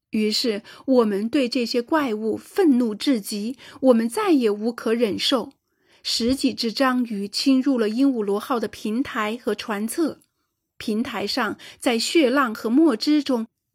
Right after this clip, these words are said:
扭动着像蛇一样的肉段，我们在这些肉段中间上砍下滚。这些黏糊糊的触须就像多头蛇的头一样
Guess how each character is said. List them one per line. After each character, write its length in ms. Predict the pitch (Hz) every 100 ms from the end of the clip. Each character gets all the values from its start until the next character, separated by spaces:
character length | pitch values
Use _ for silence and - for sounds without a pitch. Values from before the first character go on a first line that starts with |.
| -
扭 360 | 262 247 208
动 220 | 220 349
着 120 | 277 226
像 300 | - 330 254
蛇 400 | - 240 226 381
一 200 | 285 247
样 200 | 277 226
的 80 |
肉 260 | 214 359 262
段， 340 | 349 381 226 - _ _ - -
我 160 | 269 233
们 180 | 214 220
在 180 | 277
这 160 | 233 262
些 160 | 240 262
肉 240 | 302 262
段 240 | 240 254
中 220 | 220 254 247
间 260 | 277 262
上 340 | 269 427 359 226
砍 280 | - 196
下 260 | 202 359 269
滚。 320 | 208 208 262 _ _ _ _ _ _ _ _ -
这 160 | 277 233
些 160 | 240
黏 320 | 226 214 214
糊 160 | 247 294
糊 160 | 294 311
的 100 | 214
触 300 | - 277 220
须 300 | - 294 294 - -
就 180 | 277 240
像 240 | 262 226
多 220 | 233 359
头 180 | 392 294
蛇 260 | 302 - 233
的 140 | 330
头 380 | - - 208 339
一 180 | 330 226
样 220 | 226 -